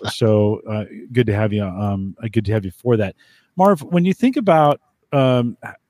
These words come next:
Speaker 2: your job over the last maybe ten or fifteen years in the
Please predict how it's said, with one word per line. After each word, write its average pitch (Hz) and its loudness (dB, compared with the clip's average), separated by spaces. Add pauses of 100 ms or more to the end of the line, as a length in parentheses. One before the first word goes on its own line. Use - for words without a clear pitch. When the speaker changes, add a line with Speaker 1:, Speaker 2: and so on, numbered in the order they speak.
Speaker 2:
your 131 0
job 113 0
over 110 -2
the 101 -2
last 101 -6
maybe 95 -10
ten 101 -12
or 95 -14
fifteen 107 -8
years 101 -4
in 117 -2
the 104 0